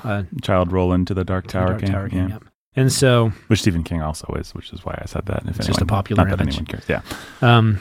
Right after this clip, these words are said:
Speaker 1: the Dark Tower, London, all that sort of stuff.
Speaker 2: Right.
Speaker 1: And, um, but Hooper then was involved with his estate, and then there was a controversy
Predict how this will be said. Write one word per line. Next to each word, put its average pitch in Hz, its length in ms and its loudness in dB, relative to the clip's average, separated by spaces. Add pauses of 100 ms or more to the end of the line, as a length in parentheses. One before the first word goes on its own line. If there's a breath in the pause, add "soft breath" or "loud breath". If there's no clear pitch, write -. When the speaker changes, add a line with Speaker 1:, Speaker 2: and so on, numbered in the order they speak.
Speaker 1:
the 107 80 0
Dark 104 220 2
Tower, 98 440 -2 (840 loud breath)
London, 101 480 2
all 107 180 2
that 98 160 -2
sort 104 200 -8
of 92 80 -10
stuff. - 320 -6
Speaker 2:
Right. 73 200 0 (180)
Speaker 1:
And, 139 220 2
um, 127 340 2 (300)
but 143 300 0
Hooper 143 420 2
then 123 400 0
was 127 140 0
involved 120 320 0
with 110 80 -2
his 104 100 -4
estate, 165 380 0
and 151 100 0
then 139 140 2
there 139 100 2
was 131 220 0
a 117 260 -2 (280 loud breath)
controversy 123 920 2